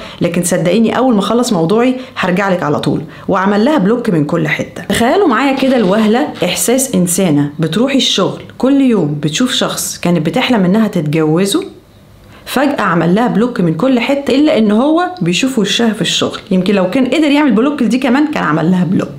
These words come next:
ومع ذلك لسه بتقول لنفسها: "هو اتغير معايا ليه؟ أنا اديته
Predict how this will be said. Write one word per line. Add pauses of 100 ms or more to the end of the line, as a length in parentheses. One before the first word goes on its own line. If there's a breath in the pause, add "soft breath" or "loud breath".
(180)
ومع
ذلك (240)
لسه (160)
بتقول
لنفسها: (220)
"هو
اتغير
معايا
ليه؟ (360)
أنا
اديته